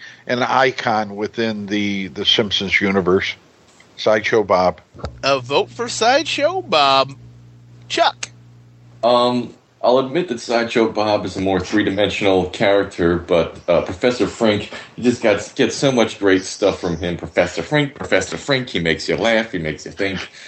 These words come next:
Speaker 3: Professor Frink.
Speaker 2: <laughs> A vote for the Professor.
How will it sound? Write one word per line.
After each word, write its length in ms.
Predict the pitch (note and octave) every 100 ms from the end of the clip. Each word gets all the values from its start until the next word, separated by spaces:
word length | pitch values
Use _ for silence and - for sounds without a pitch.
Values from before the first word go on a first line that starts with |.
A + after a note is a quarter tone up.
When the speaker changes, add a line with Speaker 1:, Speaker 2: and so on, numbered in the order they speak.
| - - -
Speaker 3:
Professor 420 | - - B2+ C#3
Frink. 440 | G#2+ F#2+ F2 - _ _
Speaker 2:
<laughs> 200 | _ -
A 160 | - C#3+ C3+ B2
vote 220 | D3 C4
for 180 | - C4+
the 120 | D#4+
Professor. 840 | D#4 - - - G#3 D4+ F#3+ D3